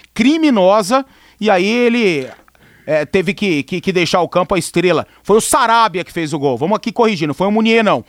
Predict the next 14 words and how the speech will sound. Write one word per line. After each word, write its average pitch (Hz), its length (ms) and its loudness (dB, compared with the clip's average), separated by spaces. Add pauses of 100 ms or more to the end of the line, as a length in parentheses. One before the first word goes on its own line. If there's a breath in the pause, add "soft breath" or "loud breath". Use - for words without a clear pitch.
(100)
Sarabia, 208 720 2
Pablo 262 380 0
Sarabia 220 580 0 (180 loud breath)
faz 214 300 0
o 214 60 0
gol 190 160 2
da 190 80 0
equipe 180 180 -4
do 190 80 -4
P 202 80 -2
S 185 200 -2
G 185 220 0
de 147 140 -6
empate. - 480 -10